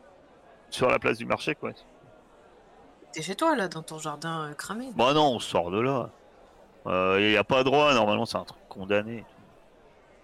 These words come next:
Speaker 2: Oui, c'est vrai.
Speaker 1: Je sais pas, on cherche un lieu un peu paisible, quoi.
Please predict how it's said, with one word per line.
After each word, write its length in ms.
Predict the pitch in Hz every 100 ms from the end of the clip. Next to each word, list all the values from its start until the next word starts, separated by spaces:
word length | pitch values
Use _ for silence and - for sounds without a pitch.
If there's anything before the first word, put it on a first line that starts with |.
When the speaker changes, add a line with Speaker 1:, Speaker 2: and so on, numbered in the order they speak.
| - -
Speaker 2:
Oui, 160 | 165 170
c'est 100 | -
vrai. 140 | 165 151 - - - - - - - -
Speaker 1:
Je 160 | 117
sais 180 | 110 120
pas, 260 | 135 180 127
on 160 | 92
cherche 360 | 87 - - 101
un 120 | 95
lieu 280 | 101 107 110
un 100 | 98
peu 220 | - 107 - -
paisible, 300 | 139 160 -
quoi. 100 | -